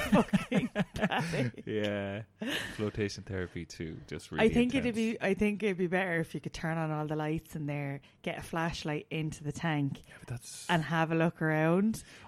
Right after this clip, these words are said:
Speaker 2: Oh, yeah, okay, first.
Speaker 1: First.
Speaker 2: Yeah, yeah, yeah, yeah.
Speaker 1: Like in the other ones where you could just open the lid and there's a light on in them and you can just see inside. That's completely different
Speaker 2: Completely different, yeah.
Speaker 1: to this.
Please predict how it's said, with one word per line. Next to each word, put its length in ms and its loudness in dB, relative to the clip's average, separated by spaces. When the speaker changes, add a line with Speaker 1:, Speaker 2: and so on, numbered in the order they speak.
Speaker 2:
Oh, 80 8
yeah, 180 10
okay, 200 2
first. 420 0
Speaker 1:
First. 540 6
Speaker 2:
Yeah, 320 2
yeah, 120 -2
yeah, 180 -6
yeah. 180 -12
Speaker 1:
Like 340 6
in 240 4
the 120 6
other 240 8
ones 280 2
where 100 2
you 80 2
could 140 -6
just 200 -2
open 300 0
the 80 0
lid 220 2
and 80 -4
there's 120 -4
a 40 0
light 320 0
on 160 -2
in 100 -2
them 140 -2
and 100 -2
you 60 -2
can 100 0
just 200 -6
see 180 0
inside. 400 -2
That's 200 2
completely 640 4
different 420 6
Speaker 2:
Completely 300 2
different, 400 -6
yeah. 380 0
Speaker 1:
to 140 -2
this. 280 2